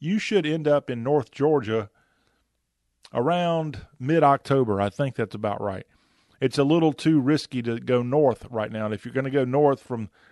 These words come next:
from Dahlonega toward New England, you really needed to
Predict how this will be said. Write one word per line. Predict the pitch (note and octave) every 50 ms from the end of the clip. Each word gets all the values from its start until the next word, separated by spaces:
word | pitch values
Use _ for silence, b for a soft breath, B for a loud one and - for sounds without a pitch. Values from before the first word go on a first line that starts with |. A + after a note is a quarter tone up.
| b b
from | _ A#2+ A2+ G2+
Dahlonega | A#2 A2+ A#2 B2+ C#3 D3 C#3+ C3 B2+ C3 C3 B2+ A2 - _ _ _ _ _ _ _ _
toward | - C#3 C3 C3 B2 B2 A2+ A2+ -
New | - B2 A#2 A#2 A#2
England, | C3+ D3 C3+ A#2+ A#2 A2+ A2 G#2+ _
you | _ A#2+ A2
really | A2+ C#3 D3 C#3+ C#3
needed | B2+ B2+ B2 A#2 A#2 A2
to | A#2 A2 F#2+